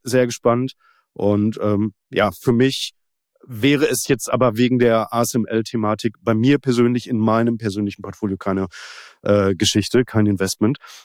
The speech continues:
Und dann haben wir noch, äh, Salesforce mit dabei. Wer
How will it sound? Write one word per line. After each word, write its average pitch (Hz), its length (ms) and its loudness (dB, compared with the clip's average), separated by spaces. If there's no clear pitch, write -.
Und 117 220 2
dann 143 300 2
haben 165 220 2
wir 165 80 4
noch, 160 340 0
äh, 151 160 0
Salesforce 175 1040 -2
mit - 440 -2
dabei. 98 520 0
Wer 120 400 2